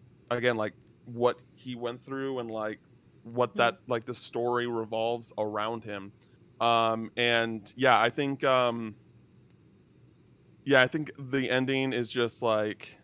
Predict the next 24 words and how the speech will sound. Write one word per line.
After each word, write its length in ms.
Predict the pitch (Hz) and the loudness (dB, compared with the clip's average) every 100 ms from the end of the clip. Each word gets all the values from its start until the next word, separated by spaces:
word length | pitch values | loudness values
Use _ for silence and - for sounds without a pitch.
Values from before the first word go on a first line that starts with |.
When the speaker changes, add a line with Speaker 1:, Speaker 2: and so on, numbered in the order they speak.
| - - | -6 -2
Speaker 1:
again, 400 | 123 117 110 107 _ _ _ _ _ _ | 2 2 0 -8 _ _ _ _ _ _
personal 340 | 151 135 139 127 | -2 -2 -4 -6
opinion, 460 | 131 123 127 120 | -6 -6 -6 -6
but 200 | 117 104 - - - | -4 -4 -8 -6 2
I 80 | 143 | 2
think 140 | 175 | 4
this 100 | 156 | 0
game, 360 | - 143 143 131 | 0 0 0 2
like, 200 | 135 123 | 0 2
the 80 | 117 | 2
opening 300 | 131 151 139 | 2 2 0
cinematic 420 | 143 127 113 120 | -2 -2 -2 -2
of 60 | 135 | -6
this 120 | 135 | -6
game 260 | 147 143 131 | -2 -2 -2
is, 60 | |
like, 100 | 117 | -4
the 60 | - | -2
best 240 | 117 117 | -2 0
opening 320 | 120 117 120 117 | -2 -4 -8 -8
to 140 | 123 | -8
a 40 | 113 | -8
video 260 | 113 120 | -8 -8
game. 420 | 120 123 123 123 | -6 -4 -6 -8